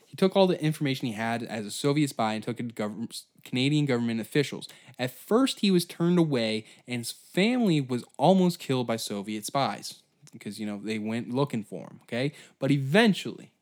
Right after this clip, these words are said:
eventually, I think the next day, the R C M P accepted to hear him out. Some of the information that Guzenko possessed was in regards to Soviet involvement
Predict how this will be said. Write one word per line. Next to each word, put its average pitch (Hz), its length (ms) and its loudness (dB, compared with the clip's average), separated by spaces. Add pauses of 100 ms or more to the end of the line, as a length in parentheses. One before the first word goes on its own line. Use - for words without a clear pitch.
eventually, 135 500 -2
I 113 40 -2
think 131 180 -6
the - 60 -4
next 117 400 -2
day, 131 400 0 (920)
the - 120 -14
R 151 220 4
C 170 240 0
M 147 80 2
P 139 320 -4
accepted 160 640 -4
to 156 80 -4
hear 143 280 -6
him 127 120 -4
out. 95 200 -8 (220)
Some 220 400 0
of 277 140 2
the 220 140 -2
information 147 760 0
that 110 160 -4
Guzenko 131 440 -4
possessed 170 520 -2 (200)
was 131 200 -4
in 135 180 -2
regards 139 540 0
to - 120 -12
Soviet 170 640 -2
involvement 131 720 -2